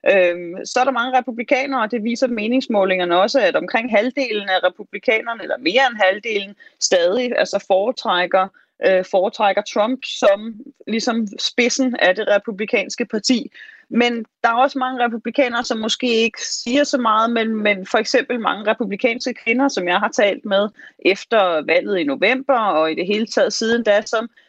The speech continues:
som, som måske stemte på Trump, men også siger, at jo, de kunne nu godt foretrække en lidt mere neutral, øh, frontfigur,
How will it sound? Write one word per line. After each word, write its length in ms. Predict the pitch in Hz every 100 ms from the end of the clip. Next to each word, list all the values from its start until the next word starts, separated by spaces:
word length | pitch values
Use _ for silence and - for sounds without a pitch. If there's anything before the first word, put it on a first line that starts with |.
| _ _
som, 220 | - 226
som 380 | - - 240 208 202
måske 280 | - 277
stemte 300 | 285 254 294 -
på 100 | 311
Trump, 340 | - 220 233 -
men 140 | 220
også 240 | 190 208
siger, 180 | - 240
at 60 | 202
jo, 360 | - 208 240
de 120 | 247 220
kunne 200 | 226 214
nu 80 |
godt 220 | 208 220 -
foretrække 680 | 214 233 - 214 170 180
en 160 | 185 180
lidt 180 | 202 214
mere 400 | 208 202 220 214
neutral, 880 | 208 208 202 - 214 214 - 233 233 - - - -
øh, 360 | 190 180 175 180 180 160 - - - _ _ _ - -
frontfigur, 1200 | - 214 - 202 233 - 277 208 240 190 131